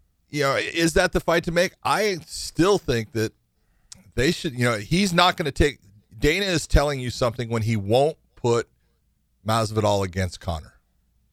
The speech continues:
Because it actually makes sense that you could make that fight, make it somewhere in April or May, beginning of May,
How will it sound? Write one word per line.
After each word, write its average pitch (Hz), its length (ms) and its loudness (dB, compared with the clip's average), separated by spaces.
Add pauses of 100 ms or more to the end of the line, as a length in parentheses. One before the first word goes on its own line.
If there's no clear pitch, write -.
(320)
Because 127 320 0
it 131 100 2
actually 160 380 0
makes 147 320 -4
sense 147 500 -2
that - 220 -18
you 127 80 -8
could 127 160 -2
make 127 300 0
that 156 200 0
fight, 110 400 0 (100)
make 127 300 0
it 135 140 -4
somewhere 147 600 -2
in 117 260 -6
April 143 600 -2 (600)
or 147 460 2 (420)
May, 131 520 0 (480)
beginning 139 340 -2
of 165 60 0
May, 131 360 2